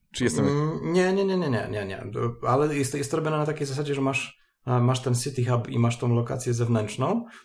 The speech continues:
Speaker 2: i w tej, w-, i od tego, co zrobisz w tej lokacji zewnętrznej, jeśli chodzi o przygotowanie się do,
Speaker 1: Mhm.
Speaker 2: do tej misji,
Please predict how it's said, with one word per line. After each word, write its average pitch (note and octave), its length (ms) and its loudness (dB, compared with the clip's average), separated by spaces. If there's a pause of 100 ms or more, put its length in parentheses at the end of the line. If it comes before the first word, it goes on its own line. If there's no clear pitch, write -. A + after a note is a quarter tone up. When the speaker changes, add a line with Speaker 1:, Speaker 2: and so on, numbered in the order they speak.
(160)
Speaker 2:
i A#2+ 80 -8
w A#2+ 40 -12
tej, D3+ 300 -2
w-, A#2+ 80 -2
i C3+ 160 -4
od B2+ 220 0
tego, E3 200 0
co C#3+ 140 -2
zrobisz C#3 260 -2
w - 40 -16
tej C3 100 4
lokacji C3 340 0
zewnętrznej, B2+ 400 0
jeśli A#2 140 -2
chodzi B2 160 0
o A#2+ 60 2
przygotowanie A#2+ 640 0
się A2+ 160 -2
do, A2 280 0
Speaker 1:
Mhm. A2+ 220 -4
Speaker 2:
do A#2 80 -6
tej A2 160 -4
misji, B2+ 440 -4